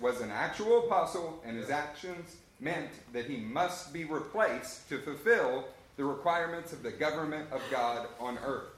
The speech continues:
It is also of particular importance that the government of God is properly arranged in time for Pentecost,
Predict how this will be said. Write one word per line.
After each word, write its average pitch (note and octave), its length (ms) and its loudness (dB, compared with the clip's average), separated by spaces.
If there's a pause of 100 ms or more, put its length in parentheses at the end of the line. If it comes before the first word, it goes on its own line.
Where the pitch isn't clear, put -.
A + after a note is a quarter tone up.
(400)
It B2 80 -2
is C#3+ 100 0
also G3+ 380 2
of F3+ 120 -6
particular F3 540 -4
importance C3+ 640 -4 (100)
that C3+ 180 -4
the B2+ 60 -6
government D#3 480 0
of C#3 100 -4
God C#3 340 4 (400)
is C#3+ 120 -6
properly F#3 600 2
arranged D#3 520 -4
in A#2+ 140 -6
time D#3 380 -2
for B2+ 100 -4
Pentecost, A#2+ 800 -2